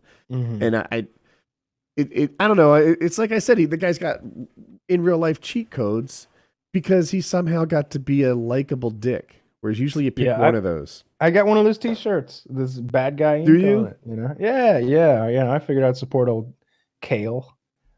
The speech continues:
Speaker 1: you know,
Speaker 2: Hmm.
Speaker 1: and just give, give him some money. I, I, he, he's doing this thing now where he has fans, like, do, like, a video, like,
Speaker 2: Have you thought
Speaker 1: question
Speaker 2: about sending
Speaker 1: for
Speaker 2: a
Speaker 1: him.
Speaker 2: question?
Speaker 1: No, no.
Speaker 2: Oh, I like practice mine in the shower. Someday I might do it. Yeah, I've got a question.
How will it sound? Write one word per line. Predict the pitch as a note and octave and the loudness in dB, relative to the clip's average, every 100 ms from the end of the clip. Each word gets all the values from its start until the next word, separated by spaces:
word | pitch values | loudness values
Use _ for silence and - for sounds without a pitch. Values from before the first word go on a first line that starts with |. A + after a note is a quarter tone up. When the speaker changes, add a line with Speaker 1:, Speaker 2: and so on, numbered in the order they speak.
| _ | _
Speaker 1:
you | - G#2+ | -8 -6
know, | A2 C#3 | -2 -2
Speaker 2:
Hmm. | B2+ | -2
Speaker 1:
and | A#2 | -4
just | A#2+ B2 | -10 -14
give, | B2 A#2+ | -14 -10
give | B2 | -6
him | B2 | -6
some | A#2 B2 | -4 -6
money. | A#2 A2+ | -4 -4
I, | A2+ G2 A2 | -4 -6 -8
I, | G2+ | -6
he, | C3 | -4
he's | C3+ C#3 | -2 0
doing | D#3+ E3 | 2 2
this | D3+ | 0
thing | D3+ | 0
now | C3+ B2+ | 2 2
where | A#2 | 0
he | A#2 | 0
has | G#2 | -4
fans, | - A2+ A#2 A2+ A2 | -4 -4 -2 -4 -6
like, | G#2 G#2 - _ _ - | -8 -8 -14 _ _ -8
do, | B2+ | -4
like, | A2+ | -4
a | A2 | -6
video, | G#2 A2+ A2 G#2+ G#2 G2+ G2+ | -6 -4 -2 -2 -2 -6 -6
like, | G#2+ | -6
Speaker 2:
Have | C#3 | -2
you | F3+ | 0
thought | A2 | 2
Speaker 1:
question | D3 C3+ | 0 -2
Speaker 2:
about | - | -4
sending | - B2 A#2+ | -2 0 2
Speaker 1:
for | |
Speaker 2:
a | A#2+ | 2
Speaker 1:
him. | |
Speaker 2:
question? | G2+ - G2+ E2+ _ _ _ _ _ _ _ - | -4 -8 -14 -16 _ _ _ _ _ _ _ 2
Speaker 1:
No, | D4 F#4 C#3 G2 - - | 4 6 4 0 -8 -6
no. | C3+ B2+ A2+ G2+ | 0 2 0 -4
Speaker 2:
Oh, | F#2 E2 - | -14 -18 -10
I | A#2+ B2+ | -6 -2
like | B2+ A2 - | -2 -4 -8
practice | A#2 F#2 G#2 - | -14 -14 -14 -12
mine | F2+ E2+ | -10 -10
in | D#2+ | -12
the | |
shower. | E2 D#2+ D#2 D#2 | -12 -10 -10 -10
Someday | - A2+ G2 | -8 -4 -4
I | F#2+ | -4
might | F2+ - | -6 -8
do | F2 E2+ | -10 -10
it. | D2 _ _ _ _ _ _ _ _ - | -12 _ _ _ _ _ _ _ _ 2
Yeah, | D3 B2+ A2 | 6 8 6
I've | G2+ | 2
got | A2 G2 | -2 -2
a | |
question. | - F2+ - | -4 -10 -12